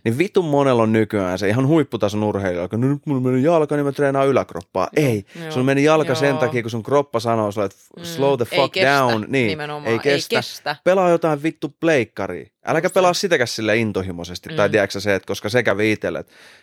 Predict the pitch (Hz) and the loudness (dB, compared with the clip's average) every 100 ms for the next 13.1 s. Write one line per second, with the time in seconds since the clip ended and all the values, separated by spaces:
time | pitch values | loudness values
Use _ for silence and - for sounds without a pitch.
0 | - 87 92 101 101 110 110 - 165 117 | -8 -2 0 0 0 2 2 0 0 2
1 | 104 104 101 - - - 269 104 104 110 | 4 2 -2 -8 -18 -10 -6 -4 0 -2
2 | - 110 113 95 110 113 107 107 123 98 | -2 0 2 4 2 2 0 0 0 0
3 | 92 - 92 82 90 82 76 64 147 151 | -2 -4 -6 -6 -6 -6 -8 -8 -6 -6
4 | 139 - 101 - 110 117 143 170 - 107 | -8 -10 -6 0 2 2 2 2 2 0
5 | 87 82 95 - 160 _ - 151 151 165 | 0 -2 -4 -4 -6 _ -6 -4 -2 -4
6 | 156 185 180 165 156 160 156 165 160 - | -4 -2 0 0 -2 -2 -2 2 0 2
7 | 151 151 180 156 113 95 98 - - 143 | -2 0 2 4 2 0 -2 -2 -4 -4
8 | 151 143 143 175 165 117 - 165 - 160 | -2 -4 0 0 0 -2 0 -2 -2 -6
9 | 156 - _ - 180 175 180 196 160 147 | -8 -12 _ -20 -10 0 2 4 2 4
10 | 143 - 123 120 101 101 135 131 131 117 | 0 0 -2 -2 -2 0 0 2 0 2
11 | 120 120 117 107 110 107 113 151 165 - | 2 2 0 2 2 2 0 -4 -8 -4
12 | 214 208 202 143 98 73 - 160 95 95 | -2 0 0 0 -4 -8 -10 -4 -2 -2